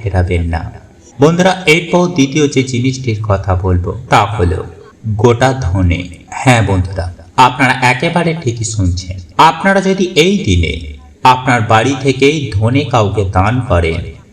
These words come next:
বা কাউকে দিয়ে দেন, তাহলে কিন্তু মা লক্ষ্মী আপনাদের ওপর অত্যন্ত অসন্তুষ্ট হবেন, যার ফলে আপনার বাড়িতে অভাব, অনটন ও অশান্তি দেখা দেবে।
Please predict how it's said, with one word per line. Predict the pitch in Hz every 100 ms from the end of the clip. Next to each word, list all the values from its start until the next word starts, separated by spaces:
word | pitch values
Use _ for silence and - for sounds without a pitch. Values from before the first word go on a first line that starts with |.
| -
বা | 113 131 156 143 156
কাউকে | 135 147 160 139
দিয়ে | 98 110 120
দেন, | 92 85 78 - - -
তাহলে | 151 151 180 190
কিন্তু | 185 180 180 165
মা | 123 120
লক্ষ্মী | 139 139 - 139 -
আপনাদের | 120 120 - 139 117
ওপর | 90 - 90 - - - -
অত্যন্ত | 143 143 151 139 151 113
অসন্তুষ্ট | 120 117 147 156 143 123 - 104
হবেন, | 101 87 87 85 82 - - 123 -
যার | 127 117 123 -
ফলে | 147 135 135 -
আপনার | 117 117 143 135
বাড়িতে | 98 90 90 - 87 - - - - -
অভাব, | 123 117 120 131 131 135
অনটন | 135 143 147 107 87 - - -
ও | 127 127
অশান্তি | 123 120 - 127 135 139 143
দেখা | 101 101 104
দেবে। | 95 87 90